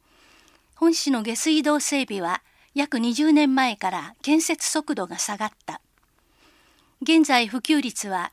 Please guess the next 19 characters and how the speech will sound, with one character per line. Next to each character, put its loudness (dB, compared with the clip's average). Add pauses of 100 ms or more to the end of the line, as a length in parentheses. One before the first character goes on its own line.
約 -4
六 -2
十 -2
八 -6
パ 2
ー -4
セ -6
ン -6
ト。 -16 (880)
愛 2
知 -8
県 2
平 -2
均 -10
や -6 (140)
全 4
国 -6
平 -4
均 -12